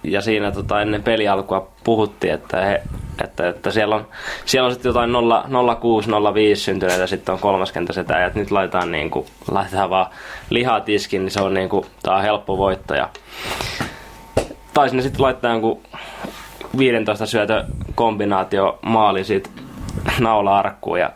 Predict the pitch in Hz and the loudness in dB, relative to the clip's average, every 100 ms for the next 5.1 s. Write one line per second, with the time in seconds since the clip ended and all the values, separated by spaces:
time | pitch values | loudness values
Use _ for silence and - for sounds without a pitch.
0 | - 98 95 - 98 - - 101 98 104 | -4 -4 -4 -4 -4 -4 -2 -2 -2 -2
1 | 104 98 92 - - 95 95 90 - 98 | 0 0 0 -4 -4 -2 -2 -4 -6 -6
2 | 98 - 98 110 107 101 92 95 95 107 | -4 -4 -2 0 2 2 0 -2 0 -2
3 | - 107 92 - - 87 - - - 98 | 0 -2 -2 -6 -12 -12 -12 -8 0 0
4 | 98 - - 101 107 95 98 95 92 98 | 0 -10 -6 -4 -2 -2 -2 -4 -2 -2
5 | 95 | -2